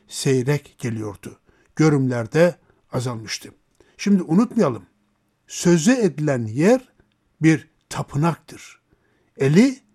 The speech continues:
kahindir. Ve ne diyor burada? O günlerde Rabbin sözü seyrek geliyordu. Bu çok acınacak bir durumdur. Neden Rabbin sözü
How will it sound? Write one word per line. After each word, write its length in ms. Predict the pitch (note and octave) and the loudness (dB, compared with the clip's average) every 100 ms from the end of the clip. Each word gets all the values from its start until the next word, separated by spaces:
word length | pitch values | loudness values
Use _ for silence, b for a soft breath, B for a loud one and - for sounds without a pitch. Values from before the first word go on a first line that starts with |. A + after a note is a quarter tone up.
| _ _ _ _ _ _ - | _ _ _ _ _ _ -4
kahindir. 640 | C#3+ G#3+ B3 C#3+ - _ _ _ _ _ | 0 2 2 -2 -12 _ _ _ _ _
Ve 80 | C3+ | 0
ne 160 | F#3 F3+ | 2 2
diyor 220 | D3 A2+ | 0 -2
burada? 300 | A2+ A2 G#3 | -8 -8 -8
O 200 | - D#3 | -6 -2
günlerde 540 | D#3+ D3 C3 B2 B2 | 0 0 -4 -6 -8
Rabbin 400 | A2 C3 B2 F3+ | -6 -6 -2 -2
sözü 480 | E3+ B2 A#2 E3+ A3 | -2 -6 -4 -4 -4
seyrek 540 | - D3+ B2 C3 C3 | -6 -6 -6 -6 -10
geliyordu. 560 | - A2+ A2 G2+ - - b b b b _ | -10 -10 -12 -14 -20 -20 b b b b _
Bu 140 | G#3+ G#3 | -2 2
çok 360 | B3+ B3 - _ _ - | 0 -2 -6 _ _ -4
acınacak 840 | E3 D3+ E3+ E3 D3+ A3+ G#3+ - - | -2 0 0 0 0 -2 -4 -4 -2
bir 240 | D3+ A#2+ | -2 -2
durumdur. 480 | D3 F#3 F3+ A#2 - C#3+ | -2 0 0 -4 -10 -4
Neden 420 | D#3 G3 C4 A#3+ b - | 0 2 2 0 b -6
Rabbin 460 | C#3 D#3+ C3+ D#3 D3 | 0 0 0 -2 -2
sözü 460 | - C3+ A#2+ D3 | -2 -4 -2 -4